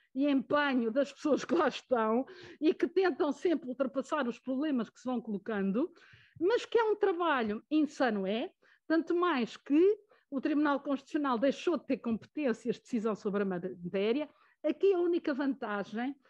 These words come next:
e eu tenho escrito sobre isso e a explicar porque é que a Assembleia da República escolheu o Tribunal Constitucional, não escolheu o Tribunal de Contas. Há, portanto, um grande debate, eu escrevi sobre isso, ahm,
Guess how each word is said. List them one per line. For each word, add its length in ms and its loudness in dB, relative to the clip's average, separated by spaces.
e 80 0
eu 80 2
tenho 200 0
escrito 480 -2
sobre 420 -2
isso 180 -4
e 20 0
a 20 0
explicar 420 -6
porque 140 -4
é 20 -2
que 100 -10
a 40 -4
Assembleia 360 0
da 80 -2
República 540 -4
escolheu 400 -2
o 40 -4
Tribunal 300 -2
Constitucional, 380 -4
não 120 0
escolheu 340 -2
o 40 0
Tribunal 320 -4
de 100 -10
Contas. 420 -8
Há, 100 -2
portanto, 300 0
um 60 0
grande 240 4
debate, 540 -2
eu 40 0
escrevi 360 -2
sobre 320 2
isso, 280 0
ahm, 720 2